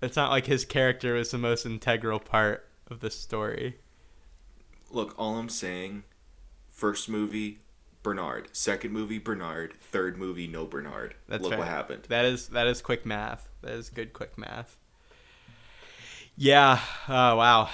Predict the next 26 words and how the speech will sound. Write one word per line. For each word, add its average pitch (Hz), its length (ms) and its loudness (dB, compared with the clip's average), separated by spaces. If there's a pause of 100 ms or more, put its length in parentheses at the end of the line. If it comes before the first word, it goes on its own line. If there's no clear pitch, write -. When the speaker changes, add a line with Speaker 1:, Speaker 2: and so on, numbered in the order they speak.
(160)
Speaker 1:
Okay. 120 440 4 (260)
Um, 123 380 0 (180)
<laughs> 247 100 2 (1500)
yeah, 139 400 8
I 156 100 6
don't 175 100 4
know 170 180 4
what 151 120 4
to 147 80 0
think 135 220 -2
about 127 260 4
this. 127 360 2 (140)
Uh, 127 240 4
Disney's 127 460 -4
been 127 180 -2
very 117 320 4
hit 120 140 2
or 113 100 4
miss 110 240 -2
so 113 240 -2
far, 113 300 2
I 110 60 0
feel 113 200 0
like, 110 240 0
with 110 140 -6
their, 107 420 -4